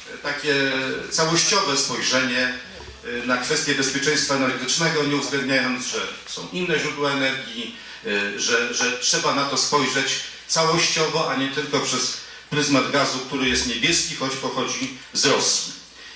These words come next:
I druga, mm, uwaga, y, generalna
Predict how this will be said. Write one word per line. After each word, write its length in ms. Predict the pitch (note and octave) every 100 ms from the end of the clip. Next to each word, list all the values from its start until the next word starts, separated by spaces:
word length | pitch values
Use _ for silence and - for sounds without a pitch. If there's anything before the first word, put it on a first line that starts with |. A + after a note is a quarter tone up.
| -
I 60 | B3
druga, 580 | - G#3+ G#3+ F3+ E3+ C#3
mm, 280 | C3+ B2 C3 - C3
uwaga, 680 | A2+ D3 F3 F3+ D#3+ E3 - - - A#2
y, 300 | A2+ A2+ A#2 - A2+ G#2 - - -
generalna 840 | B2+ B2+ C3 G#3 G3 D3 A2+ -